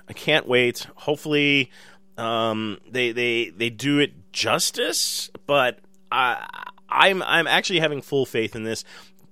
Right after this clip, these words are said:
and, uh, uh, y-, yeah, you heard me. <sighs> I'm being a fan again of the X-Men. Damn it.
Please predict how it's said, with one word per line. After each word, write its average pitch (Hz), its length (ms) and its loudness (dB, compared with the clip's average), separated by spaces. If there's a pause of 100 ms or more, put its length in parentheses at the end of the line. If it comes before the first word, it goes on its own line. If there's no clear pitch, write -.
and, 101 720 -6
uh, 101 220 -6
uh, 110 320 -2 (480)
y-, 120 240 -2
yeah, 127 140 2
you 139 160 0
heard 120 180 0
me. 110 160 -2 (560)
<sighs> - 580 -10
I'm 107 100 -10
being 110 260 -2
a 110 40 -6
fan 104 280 -4
again 98 260 -4
of 98 80 -6
the 98 160 -2
X-Men. 76 380 -6 (240)
Damn - 200 -10
it. - 280 -16